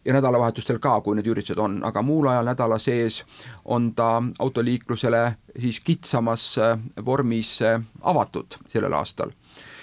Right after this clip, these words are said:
Juuli teine nädalavahetus on aset leidmas meie väga kuulus ja kaugelt rahvast kokku toov traditsiooniline Hansalaat. Algamas on Emajõe suvekontserdid,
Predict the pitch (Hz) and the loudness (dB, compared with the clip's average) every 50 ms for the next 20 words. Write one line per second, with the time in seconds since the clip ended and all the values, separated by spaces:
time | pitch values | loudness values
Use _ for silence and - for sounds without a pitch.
0 | - - - - - - - - _ _ _ _ _ - 156 185 214 220 196 156 | -20 -20 -20 -20 -20 -20 -20 -20 _ _ _ _ _ 2 4 6 6 6 6 6
1 | 139 160 175 196 190 175 147 143 156 151 139 123 123 117 120 123 123 110 - - | 6 6 6 6 6 6 6 6 4 4 4 4 4 4 4 4 2 2 0 -2
2 | 110 110 110 - - - - - - - - - 123 120 120 117 113 110 110 110 | -2 -2 -2 -2 -4 -4 -6 -10 -12 -12 -6 -2 0 2 2 2 2 2 2 0
3 | 110 104 - 117 - _ _ - 135 127 139 120 - 120 123 123 123 113 - 113 | 0 -2 -6 -10 -18 _ _ -4 -2 0 0 0 0 0 2 2 2 0 0 -2
4 | 113 110 - - 113 117 113 113 120 117 110 - 160 165 160 143 123 117 117 110 | -2 -2 -2 -2 0 0 2 2 0 0 0 2 4 6 6 6 6 4 2 0
5 | - - - - _ _ _ - - - - 98 90 87 87 85 - - - - | -2 -4 -8 -10 _ _ _ -20 -14 -6 -2 0 0 2 2 0 -2 -6 -12 -18
6 | _ - - 107 127 135 127 110 123 110 113 110 120 123 120 110 - 117 - - | _ -4 0 2 2 2 2 2 0 0 0 0 0 0 -2 -4 -4 -6 -4 -4
7 | 117 107 - 110 110 107 - 117 110 104 - - 127 123 120 113 107 104 98 98 | -4 -2 0 0 0 0 0 -2 -2 -2 -2 -2 0 0 0 0 0 0 -2 -2
8 | 98 127 156 180 175 170 147 135 135 127 120 117 - _ - - - _ _ _ | 0 2 2 2 4 2 2 4 4 4 2 2 -2 _ -18 -20 -20 _ _ _
9 | _ _ _ - 127 147 156 151 135 127 123 123 117 120 - - - 139 139 135 | _ _ _ 0 2 4 4 4 4 2 2 2 2 2 2 2 4 4 6 6
10 | 120 113 110 - - - - _ _ _ _ - 143 147 151 139 123 117 113 113 | 4 4 2 -2 -6 -16 -20 _ _ _ _ 0 2 4 6 6 4 4 4 4
11 | 110 101 95 80 87 - - 170 165 151 113 110 - 151 165 175 - - 151 143 | 4 4 4 2 2 2 2 4 4 4 4 4 4 4 2 2 2 2 2 2
12 | 139 - 135 131 - - | 2 0 -2 -2 -2 -6